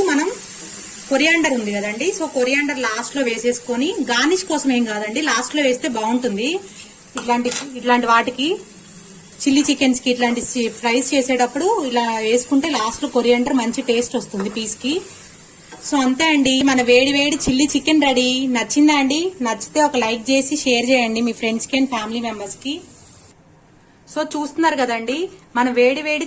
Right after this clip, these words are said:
చిల్లీ చికెన్ రెడీ అయిపోయింది. చూసారా ఎంత టెండర్‌గి-, టెండర్‌గా, జ్యూసీగా ఉందో? So, ఇంకెందుకండి ఆలస్యం, ఈ వీకెండ్ మీరు కూడా ట్రై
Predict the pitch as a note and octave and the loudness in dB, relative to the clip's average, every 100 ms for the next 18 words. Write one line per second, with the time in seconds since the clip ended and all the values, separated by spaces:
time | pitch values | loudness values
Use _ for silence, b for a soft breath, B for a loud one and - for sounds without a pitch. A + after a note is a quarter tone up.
0 | - B3+ C4 C#4+ C#4 D4 C4 A3+ A#3+ A#3 | -4 -4 -4 -4 -4 -2 0 2 0 0
1 | A3+ A3 B3 B3+ B3 C#4 C4 A#3+ A#3 A3+ | -6 -8 -6 -6 0 0 2 0 -4 -6
2 | A#3 B3 B3+ B3+ B3 - A3+ A#3 B3 B3+ | 0 0 0 -4 -6 -6 -4 0 0 0
3 | G#3 A#3 A#3+ B3+ A#3+ A3 A3 D#4 F4 B | -4 -6 -4 -2 -2 -2 -2 -4 -4 B
4 | B - D4 C#4+ C#4 C4+ D4 D4+ B3+ A#3+ | B -2 0 2 4 2 2 2 2 2
5 | B3+ D4 C#4 A#3 A#3+ D4 C#4+ B3+ B3 C#4 | 0 0 0 0 -2 0 2 2 0 -2
6 | B3 | -2